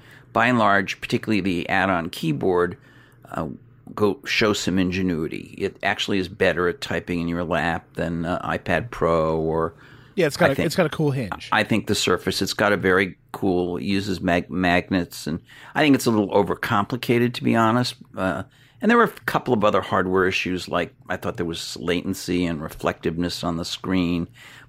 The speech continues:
Speaker 1: But here's the thing. The key thing here is the software. They're just, y-, y-, you, you can spend days trying to find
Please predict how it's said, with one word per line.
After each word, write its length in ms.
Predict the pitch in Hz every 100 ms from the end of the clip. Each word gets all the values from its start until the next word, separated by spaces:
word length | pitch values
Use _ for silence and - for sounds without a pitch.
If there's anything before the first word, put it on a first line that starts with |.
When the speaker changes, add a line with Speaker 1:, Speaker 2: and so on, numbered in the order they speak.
| -
Speaker 1:
But 320 | 139 - - _
here's 280 | - 117 110
the 80 |
thing. 380 | 107 104 95 - - - - -
The 60 |
key 220 | - - 131
thing 240 | - 107
here 180 | 98 85
is 120 | 87
the 60 | 87
software. 640 | - - - - - - - - -
They're 120 | -
just, 480 | 98 - 120 120 - -
y-, 120 | 113
y-, 380 | 67 62 78 69 -
you, 300 | 95 110 113 - - _ _
you 600 | - - - - 104 110
can 180 | 113 120
spend 600 | - - 117 107 95 90
days 520 | 110 107 101 90 82
trying 300 | - 101 87
to 60 | 92
find 600 | - 95 90 87 87 87